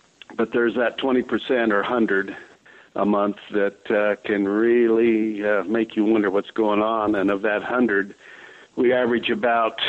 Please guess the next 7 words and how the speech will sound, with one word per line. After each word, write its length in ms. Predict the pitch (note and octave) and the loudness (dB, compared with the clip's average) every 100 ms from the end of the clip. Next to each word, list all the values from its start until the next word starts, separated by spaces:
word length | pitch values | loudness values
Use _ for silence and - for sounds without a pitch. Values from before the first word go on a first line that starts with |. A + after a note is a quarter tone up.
| - - - - | -4 -6 -10 -12
twelve 500 | - C3+ C3 C3 A#2+ - - - - - _ - - - - | -6 -2 2 2 2 -2 -8 -12 -14 -20 _ -20 -20 -20 -6
reports 600 | A2 A2 - A#2+ A#2+ A#2 | 0 0 0 0 0 0
a 80 | G#2+ | 0
month 400 | G2+ A2 A2 - | 0 0 -2 -4
of, 420 | - G#2+ G2+ F2+ - | -4 -2 0 -4 -4
uh, 220 | G2+ F#2+ | 0 0
landings 600 | F#2 G#2+ G#2+ F#2+ F#2+ - | 0 0 0 0 -4 -8